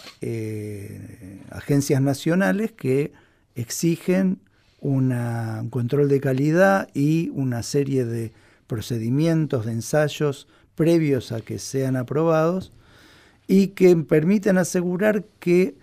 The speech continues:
cuando uno de estos productos está para ser utilizado, utilizado de la manera que deben ser utilizados,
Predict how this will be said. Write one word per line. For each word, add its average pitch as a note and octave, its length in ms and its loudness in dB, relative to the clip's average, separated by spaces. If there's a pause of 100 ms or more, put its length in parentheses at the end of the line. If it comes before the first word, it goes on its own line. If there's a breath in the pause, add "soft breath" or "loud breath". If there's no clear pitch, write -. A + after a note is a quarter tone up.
(220 soft breath)
cuando C3 340 0
uno F#3+ 180 4
de F3+ 40 2
estos D#3 180 0
productos C#3 720 -2
está - 520 -2 (420 soft breath)
para A#2+ 220 -2
ser D3+ 180 -2
utilizado, E3 920 0 (600 soft breath)
utilizado D3+ 840 2
de B2+ 100 2
la A#2+ 120 -2
manera C3+ 480 -2
que A#2+ 140 -4
deben D3 380 2
ser B2+ 200 -4
utilizados, D#3+ 920 -2